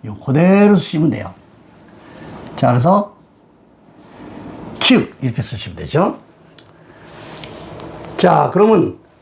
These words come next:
어, 영어 음가는 어떻게 되냐? 영어 음가는 씨에이치로 표시해 주면 됩니다. 씨에이치. 키. 키.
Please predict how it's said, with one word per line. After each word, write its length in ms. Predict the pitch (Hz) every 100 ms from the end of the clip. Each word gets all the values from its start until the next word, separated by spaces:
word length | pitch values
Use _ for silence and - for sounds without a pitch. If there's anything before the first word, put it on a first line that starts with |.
| _ _ _ -
어, 680 | - 147 135 127 117 107 104 - _ _ _ _ -
영어 300 | 160 208 240
음가는 380 | 226 180 202 190
어떻게 200 | - 139
되냐? 280 | 123 110 110
영어 180 | 147 165
음가는 400 | 139 151 240 262 - _ _ _ _
씨에이치로 1300 | - - 294 262 269 - - 208 208 - 180 202 202
표시해 300 | - - 135
주면 140 | 113
됩니다. 220 | 101 101
씨에이치. 680 | - 170 147 - - 101 - _ _ - _ - - -
키. 400 | - 160 - - _ _ - _ -
키. 540 | - - 143 202 330